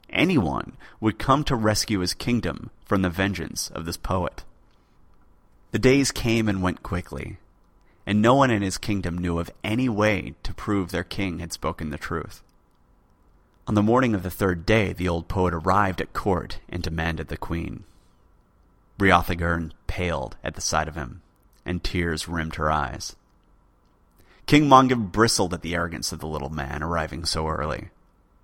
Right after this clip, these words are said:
"Three days were agreed, poet, to the very hour. Come back after the sun has set and the feasting is over. That is the hour of our agreement."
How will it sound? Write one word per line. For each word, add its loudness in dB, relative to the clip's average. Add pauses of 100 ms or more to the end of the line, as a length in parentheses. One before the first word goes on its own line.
(440)
"Three 6
days 6
were 2
agreed, -4
poet, -2 (540)
to -4
the 2
very 8
hour. 2 (760)
Come 4
back 10
after 2
the -2
sun 2
has -2
set -2 (160)
and -2
the 0
feasting 0
is 0
over. 2 (280)
That 10 (320)
is -2
the 4
hour 2
of -4
our 2
agreement." -6